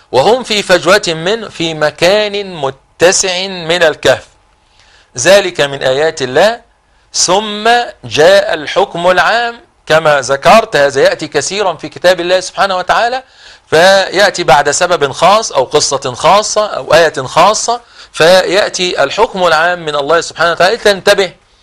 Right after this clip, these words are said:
وتلتفت في ثنايا القصة أن المقصد أن تتأمل في القصة، وأن الأحكام العامة تجعل الإنسان ينتبه وينزل القصة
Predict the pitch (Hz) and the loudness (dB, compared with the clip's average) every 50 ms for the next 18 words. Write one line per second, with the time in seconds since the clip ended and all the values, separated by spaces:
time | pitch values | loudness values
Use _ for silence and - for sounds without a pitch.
0 | _ _ _ _ - 139 139 139 135 147 143 139 - 185 175 - 139 120 - - | _ _ _ _ -2 0 0 2 2 0 0 0 0 0 0 0 -2 -4 -4 -4
1 | 139 135 - 160 156 180 226 269 269 254 220 - - 233 247 - - - 254 254 | -4 -2 -2 0 0 2 2 2 2 0 -2 0 2 2 2 2 0 0 -2 -2
2 | 247 _ _ _ _ _ _ _ _ _ _ - 175 226 240 220 214 208 202 196 | -4 _ _ _ _ _ _ _ _ _ _ 0 0 0 0 0 0 0 0 0
3 | 190 202 240 277 - - - - 247 277 269 202 - _ - - _ _ _ _ | 0 2 2 2 0 0 -2 -2 -2 -2 -4 -6 -12 _ -20 -20 _ _ _ _
4 | _ _ _ - 180 226 233 208 - - 175 175 175 180 - 170 170 165 147 123 | _ _ _ 0 2 2 0 -2 -2 -2 -2 0 0 0 0 0 0 -2 -4 -6
5 | 107 95 87 - _ _ _ _ _ _ _ _ _ _ _ _ _ - - - | -10 -10 -12 -12 _ _ _ _ _ _ _ _ _ _ _ _ _ -12 -6 -4
6 | 180 202 208 208 202 - - - 135 139 127 - 180 208 202 - - - 233 247 | -2 0 0 0 -2 -4 -2 -2 -2 -2 0 0 2 2 2 2 0 0 0 -2
7 | 262 - _ _ _ _ _ - 139 147 160 175 180 175 180 175 180 - - 180 | -2 -6 _ _ _ _ _ -2 2 4 4 4 4 2 2 0 -2 0 0 0
8 | 196 190 180 175 175 185 196 - - _ _ _ _ _ _ - - 135 135 131 | 0 0 -2 -2 -2 -2 -2 -6 -10 _ _ _ _ _ _ -4 -2 -2 -2 -2
9 | - - 123 - - - 180 202 233 226 208 190 170 147 170 190 202 208 196 202 | -4 -4 -6 -4 -2 2 2 2 2 2 0 -2 -2 0 0 -2 -2 -2 -2 -2
10 | 190 185 208 208 180 190 - 165 156 151 143 - 185 196 214 214 190 _ _ - | 0 2 2 2 2 2 0 0 -2 -6 -6 -2 -2 -2 -2 -4 -8 _ _ -20
11 | _ _ _ _ _ _ - 139 139 143 139 135 135 - 202 226 240 254 262 220 | _ _ _ _ _ _ -6 -2 -2 -2 -2 -4 0 2 4 4 4 4 0 -2
12 | 180 _ _ _ _ _ _ _ - - 135 139 147 147 156 170 214 269 294 240 | -4 _ _ _ _ _ _ _ -4 0 2 2 2 2 0 0 0 0 0 -2
13 | 190 165 147 165 160 151 151 147 135 - - 220 247 - - - - 214 226 226 | -6 -8 -8 -4 -2 -2 -2 -2 -2 0 0 2 2 2 0 -2 -2 -2 -2 0
14 | - 233 247 240 220 - | 0 0 0 -2 -4 -10